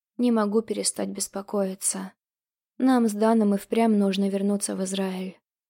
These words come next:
Там переговорю с врачом и промою мозги Ярошевичу, потому что такая скрытность уже за гранью. Хотя, по сути, его вина минимальна. Зачинщик, как всегда, не он,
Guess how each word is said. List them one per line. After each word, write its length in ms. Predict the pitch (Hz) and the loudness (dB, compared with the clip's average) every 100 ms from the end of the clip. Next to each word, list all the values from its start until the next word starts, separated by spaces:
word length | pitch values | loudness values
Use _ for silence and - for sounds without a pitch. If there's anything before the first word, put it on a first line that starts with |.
| _ _ - | _ _ -2
Там 200 | 262 247 | 0 2
переговорю 500 | 226 208 208 208 226 | 2 2 2 2 0
с 100 | - | -2
врачом 580 | 202 202 214 214 220 - - | -6 -4 -4 -2 -4 -8 -4
и 140 | 262 | -2
промою 440 | 233 208 208 220 | 2 2 4 4
мозги 280 | 202 196 196 | 2 0 -2
Ярошевичу, 840 | 196 202 196 - 220 196 - 196 190 _ _ _ _ _ | -2 -2 -2 -2 -2 -2 -6 -8 -14 _ _ _ _ _
потому 360 | 240 247 233 240 | -2 0 2 2
что 160 | - | -2
такая 340 | 208 208 214 202 | -4 -4 -2 -2
скрытность 680 | - 220 233 220 208 - - - | -2 0 0 0 -4 -10 -14 -2
уже 280 | 247 214 196 | 0 2 0
за 140 | 196 | -2
гранью. 640 | 196 202 190 185 190 185 - _ _ _ _ _ _ | -2 -2 -2 -4 -8 -12 -18 _ _ _ _ _ _
Хотя, 540 | - 240 - 247 254 - _ _ _ | -8 -4 -2 -2 -2 -6 _ _ _
по 120 | 233 | -4
сути, 540 | - 240 240 - 202 - _ _ | 0 -2 -2 -4 -6 -10 _ _
его 300 | 254 254 240 | 0 2 4
вина 280 | 240 214 214 | 4 4 4
минимальна. 720 | 214 196 196 202 220 202 190 190 _ _ _ _ _ _ 240 | 2 2 0 0 0 -2 -4 -10 _ _ _ _ _ _ 0
Зачинщик, 640 | 254 247 - 285 - 220 | 0 2 2 2 2 -2
как 200 | - 208 | -2 -4
всегда, 360 | - 220 208 226 | -4 -2 0 2
не 180 | 214 | 2
он, 360 | 214 233 202 190 | 2 2 0 -4